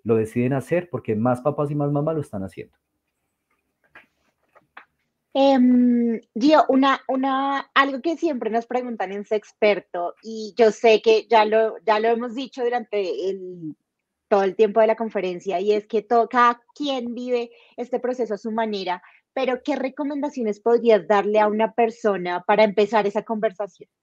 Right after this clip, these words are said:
Speaker 2: O sea, ¿qué debo tener en cuenta? ¿Cómo puedo empezar? Porque a veces uno no sabe ni cómo decirlo, y, y,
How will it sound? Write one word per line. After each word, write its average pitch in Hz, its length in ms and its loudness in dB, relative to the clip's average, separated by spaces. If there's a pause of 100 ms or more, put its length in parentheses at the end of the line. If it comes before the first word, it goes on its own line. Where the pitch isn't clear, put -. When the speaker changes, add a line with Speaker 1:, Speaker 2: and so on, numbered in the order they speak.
(440)
Speaker 2:
O 214 100 -2
sea, 214 160 -2
¿qué 233 140 0
debo 226 200 4
tener 226 280 -4
en 185 120 -6
cuenta? 214 440 -2
¿Cómo 202 300 -4
puedo 214 160 2
empezar? 214 420 -2
Porque 202 200 -6
a 220 60 4
veces 202 220 -2
uno 233 160 -4
no 233 140 -4
sabe 247 220 -2
ni 233 120 -10
cómo 190 280 -2
decirlo, 208 520 -2 (360)
y, 220 380 -8
y, 202 720 -4